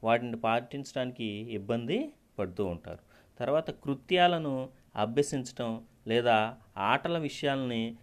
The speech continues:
నేర్చుకోవటంలో ఏకాగ్రత చూపలేకపోతారు. అంటే తరగతి గదిలో బోధనాభ్యాసాన్ని, కృత్యాలని,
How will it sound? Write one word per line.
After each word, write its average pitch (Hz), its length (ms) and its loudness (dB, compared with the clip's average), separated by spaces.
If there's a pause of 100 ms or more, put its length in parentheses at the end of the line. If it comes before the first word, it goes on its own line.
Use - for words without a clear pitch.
(180)
నేర్చుకోవటంలో 123 1000 -2 (120)
ఏకాగ్రత 147 840 2 (180)
చూపలేకపోతారు. 92 640 -4 (240)
అంటే 156 140 -4
తరగతి 180 440 2
గదిలో 165 480 2
బోధనాభ్యాసాన్ని, 151 1080 2
కృత్యాలని, 123 720 0